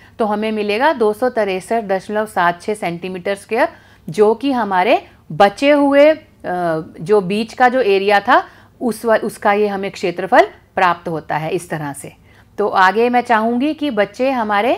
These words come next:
ये कुछ प्रश्न दिए हुए हैं, जिनमें हमको area of circle find out करना है,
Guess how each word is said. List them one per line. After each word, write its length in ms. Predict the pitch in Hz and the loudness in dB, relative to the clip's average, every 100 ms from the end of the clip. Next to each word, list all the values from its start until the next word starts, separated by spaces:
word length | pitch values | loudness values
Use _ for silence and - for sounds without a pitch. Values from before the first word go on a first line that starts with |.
| - - - | -6 -20 -8
ये 300 | 208 202 190 | 0 2 0
कुछ 260 | 180 220 214 | -2 -6 -8
प्रश्न 500 | - - 226 220 269 | -10 0 0 0 -4
दिए 220 | 240 233 | 0 2
हुए 300 | 220 220 226 | 2 2 0
हैं, 220 | 226 320 - - _ | 0 -2 -4 -20 _
जिनमें 320 | 170 208 208 233 | -4 -2 -2 -2
हमको 500 | 226 214 240 240 240 | -2 -2 0 2 2
area 320 | 208 196 208 | 0 2 4
of 220 | 247 254 247 | 6 6 2
circle 400 | 214 196 226 233 | -2 0 0 0
find 260 | 202 190 | -2 0
out 220 | 214 240 | 0 0
करना 280 | - 196 196 | -2 -4 -2
है, 240 | 208 269 | -2 -2